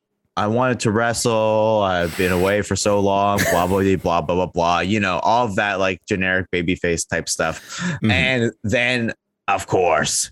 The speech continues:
Speaker 1: Sammy and Tay storm down to interrupt this very heartfelt, relatable, uh, emotional promo.
Speaker 2: Can talk about how, like, they beat them in the ra-,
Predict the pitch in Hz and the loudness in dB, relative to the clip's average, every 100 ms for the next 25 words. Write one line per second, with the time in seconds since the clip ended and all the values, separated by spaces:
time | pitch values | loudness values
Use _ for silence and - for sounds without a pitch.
0 | _ - 82 78 76 73 71 - 73 76 | _ -2 -2 0 -2 -2 -4 -4 -4 -4
1 | 73 - 78 76 71 69 - - 80 76 | -4 -2 -2 -2 -4 -4 -4 -2 -4 -4
2 | 78 78 76 - _ - - 71 69 67 | -2 -4 -4 -8 _ -16 -6 -4 -2 -4
3 | 73 - - 78 76 78 73 - - 69 | -4 -4 -4 -4 -2 -2 -2 -6 -8 -6
4 | 78 80 76 76 - 78 67 - 80 69 | -4 -2 0 -2 -2 -4 -6 -4 -4 -4
5 | - - - - 90 78 85 82 78 82 | -8 -14 -14 -4 -2 0 0 0 0 0
6 | 78 78 76 - - _ - 90 78 76 | 2 0 -2 -12 -20 _ -6 -4 -2 -2
7 | 73 55 - 92 87 85 - 87 80 76 | -2 -4 -2 0 0 0 0 0 0 -2
8 | - 87 82 80 78 78 - _ _ _ | -2 -2 0 0 0 -2 -6 _ _ _
9 | _ _ _ _ 131 110 117 113 104 113 | _ _ _ _ -4 0 0 0 -2 0
10 | 110 98 - - 123 104 98 92 98 - | 0 -2 -6 -4 -2 0 0 0 -2 -2
11 | 117 92 - 101 82 101 95 90 98 90 | -2 -2 -4 -4 -4 -4 -4 -4 -4 -2
12 | 92 92 87 90 90 | 0 0 0 0 -2